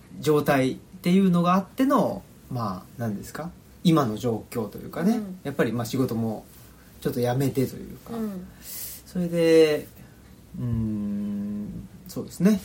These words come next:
Speaker 1: まあ、今の状況にあるということなので、まあ、やっぱりその就労支援ということへの、なんていうの、ジレンマとかね。あとは、まあ、管理っていうことへの、
Speaker 2: うん。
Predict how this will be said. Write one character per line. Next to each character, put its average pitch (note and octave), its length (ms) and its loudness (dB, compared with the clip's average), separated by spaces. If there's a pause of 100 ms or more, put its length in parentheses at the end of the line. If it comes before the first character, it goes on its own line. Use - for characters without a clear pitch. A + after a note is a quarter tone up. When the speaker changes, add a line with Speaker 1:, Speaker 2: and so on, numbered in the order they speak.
Speaker 1:
ま C#3 80 -2
あ、 - 20 0
今 C3 160 0
の G#2+ 40 -2
状 A2+ 160 -2
況 A2+ 140 -4
に A2 80 -2
あ A#2+ 100 2
る G2+ 80 -6
と - 120 -10
い - 100 -10
う - 40 -8
こ B2+ 120 -4
と C3 80 -4
な G#2+ 100 -2
の G2 140 -6
で、 G#2+ 260 0 (540)
ま G#3 100 4
あ、 F#3+ 40 8
や E3+ 40 6
っ - 40 -2
ぱ F3+ 100 0
り - 40 -4
そ E3+ 60 -2
の D3+ 60 -2
就 G#3+ 320 4
労 G#3 220 6
支 G3 160 2
援 A#2 180 0
と A2+ 80 -6
い A2 40 -4
う G#2+ 40 -4
こ A#2 140 -6
と A2+ 220 -4
へ C3+ 120 0
の、 G#2 220 -4 (420)
な B2 80 -8
ん G#2 40 -10
て G#2 60 -10
い F#2+ 40 -10
う - 20 -10
の、 - 80 -10
ジ B2+ 160 -2
レ D#3+ 140 10
ン A#2+ 100 2
マ - 140 -10
と - 100 -20
か - 160 -18
ね。 E3 160 -10 (1040)
あ B2+ 80 -12
と C3 100 -6
は、 A#2+ 60 -2
ま A2+ 120 -2
あ、 - 60 -12
管 F3+ 320 10
理 A2 60 -4
っ - 40 -8
て - 220 -14
い - 100 -10
う - 100 -8
こ - 120 -6
と - 220 -8
へ - 40 -10
の、 A3 120 -6
Speaker 2:
う - 40 -4
ん。 F#3 200 -8